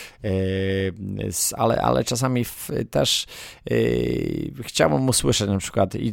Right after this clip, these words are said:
i, co, co robisz, jak idziesz do kościoła? Jak idziesz do kościoła, na przykład dla mnie było to, że jak idę do kościoła, chcę usłyszeć dobre Słowo Boże, e, które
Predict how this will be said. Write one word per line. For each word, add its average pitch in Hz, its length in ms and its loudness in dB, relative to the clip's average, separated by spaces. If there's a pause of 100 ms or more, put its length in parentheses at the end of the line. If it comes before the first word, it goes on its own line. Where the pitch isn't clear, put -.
(120)
i, 90 500 -10
co, 147 280 10
co 135 180 6
robisz, 104 220 6
jak 95 120 2
idziesz 90 220 0
do 92 100 0
kościoła? 95 280 4
Jak 107 100 4
idziesz 139 200 2
do 135 100 4
kościoła, 123 420 4
na 113 80 4
przykład 110 240 0
dla 113 160 6
mnie 113 160 4
było 104 180 4
to, 110 220 4 (360)
że 107 180 0
jak 107 120 2
idę 123 140 0
do 117 100 4
kościoła, 117 320 4
chcę - 140 0
usłyszeć 110 680 -2
dobre 117 280 0
Słowo 107 320 2
Boże, 101 460 2 (340)
e, 101 240 0
które 117 640 4